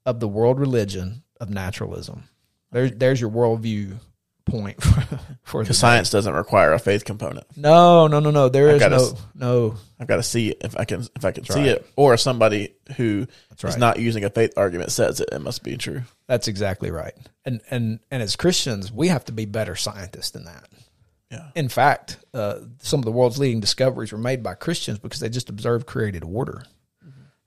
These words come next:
Speaker 1: right? And, and so actually the scientific method is rooted in just observing reality and creation, which is solid and good.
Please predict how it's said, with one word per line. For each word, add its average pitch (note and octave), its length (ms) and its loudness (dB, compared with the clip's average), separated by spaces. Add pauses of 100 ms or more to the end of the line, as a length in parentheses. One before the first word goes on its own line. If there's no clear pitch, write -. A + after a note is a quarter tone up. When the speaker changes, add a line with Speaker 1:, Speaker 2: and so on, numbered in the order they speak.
Speaker 1:
right? A#2 280 0
And, A2+ 240 -4
and A2 200 -6
so G2+ 480 -2
actually C3 260 -4
the - 60 -6
scientific B2+ 640 -2
method A2 400 -4
is F#2 160 -8
rooted G2 720 -2 (120)
in G2+ 540 -4
just - 260 -10 (300)
observing B2 540 -4
reality A#2 520 -4
and G2 80 -6
creation, G#2+ 540 -4
which A#2+ 160 -8
is F2+ 160 -2
solid C#3 500 -2
and G2+ 180 -8
good. - 460 -4